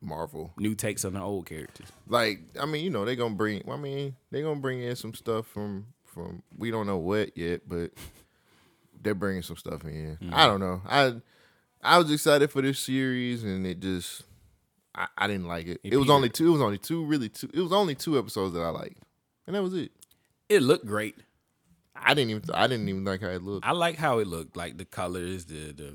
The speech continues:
Speaker 2: the,
Speaker 1: Mm-mm.
Speaker 2: <laughs> the
Speaker 1: Nah.
Speaker 2: effects and all that.
Speaker 1: Nah, that shit was bullshit to me.
Speaker 2: Wow.
Speaker 1: I
Speaker 2: Um,
Speaker 1: hated the animation. Hated it. Hated
Speaker 2: Did
Speaker 1: it.
Speaker 2: you enjoy the story?
Speaker 1: Not really.
Speaker 2: Yeah, I didn't either.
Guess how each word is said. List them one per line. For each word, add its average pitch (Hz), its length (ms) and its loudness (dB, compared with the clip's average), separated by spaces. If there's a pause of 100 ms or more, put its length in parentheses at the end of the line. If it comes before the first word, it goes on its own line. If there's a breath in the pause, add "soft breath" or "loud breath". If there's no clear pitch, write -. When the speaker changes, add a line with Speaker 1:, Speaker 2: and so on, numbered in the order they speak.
(120)
Speaker 2:
the, 85 100 -10
Speaker 1:
Mm-mm. 85 960 -6 (240)
Speaker 2:
<laughs> - 20 -18
the 139 160 0
Speaker 1:
Nah. 85 100 -4
Speaker 2:
effects 101 300 2
and 95 140 -4
all 90 200 0
that. 90 240 -4 (160)
Speaker 1:
Nah, 85 380 -6
that 107 140 -2
shit 117 120 -4
was 92 100 -4
bullshit 85 460 -6
to - 40 -12
me. 80 240 -8 (100)
Speaker 2:
Wow. 82 380 -4 (320)
Speaker 1:
I 95 100 0
Speaker 2:
Um, 107 60 0
Speaker 1:
hated 101 260 0
the - 120 -8
animation. 85 500 -8 (100)
Hated 87 340 -4
it. 85 60 -20 (880)
Hated 165 380 8
Speaker 2:
Did 151 140 10
Speaker 1:
it. 143 60 10
Speaker 2:
you 160 80 12
enjoy 143 340 8
the 127 80 2
story? 101 480 2 (1120)
Speaker 1:
Not 82 260 -6
really. 80 380 -10
Speaker 2:
Yeah, - 140 -8
I - 40 -10
didn't 135 180 -12
either. 82 200 -18